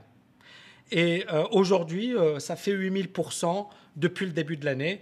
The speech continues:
Euh, c'est-à-dire que ça explose même le S and P depuis dix-neuf cent quatre. C'est juste du délire, d'accord ?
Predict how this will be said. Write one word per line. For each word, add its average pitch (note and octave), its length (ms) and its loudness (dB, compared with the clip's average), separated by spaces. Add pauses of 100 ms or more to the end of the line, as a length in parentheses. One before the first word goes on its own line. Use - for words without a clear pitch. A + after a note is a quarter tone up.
(380)
Euh, C3 320 -4
c'est-à-dire D#3 540 -2
que - 80 -12
ça D#3+ 100 0
explose D#3 480 2
même D3+ 200 0
le D3+ 100 6
S D#3 180 4
and D#3 100 -2
P E3+ 140 -8
depuis D3 260 -8
dix-neuf D3 360 -6
cent E3 100 -10
quatre. G3+ 220 -8 (420)
C'est - 200 -4
juste F#3+ 320 -8 (260)
du E3+ 420 -2 (140)
délire, B2+ 440 -2 (220)
d'accord ? A#3 380 0